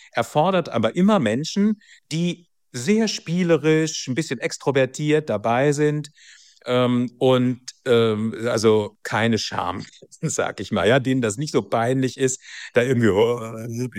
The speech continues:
irgendwie so ein Zeugs zu machen, mit Vorstellungshilfen, äh, die tatsächlich eher aus der Schauspielschule kommen,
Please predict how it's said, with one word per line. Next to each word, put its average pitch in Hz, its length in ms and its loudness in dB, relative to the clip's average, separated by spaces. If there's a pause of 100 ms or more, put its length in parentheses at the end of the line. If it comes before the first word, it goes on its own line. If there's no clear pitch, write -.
(100)
irgendwie 139 560 4
so 101 200 0
ein 101 100 0
Zeugs 90 480 -4
zu - 120 -4
machen, 131 420 0 (160)
mit 165 240 0
Vorstellungshilfen, 131 1500 0 (400)
äh, 113 260 0 (140)
die 147 480 0 (500)
tatsächlich 143 600 -2
eher 139 460 2 (560)
aus 127 180 0
der 143 100 2
Schauspielschule 98 560 -2
kommen, 69 280 -8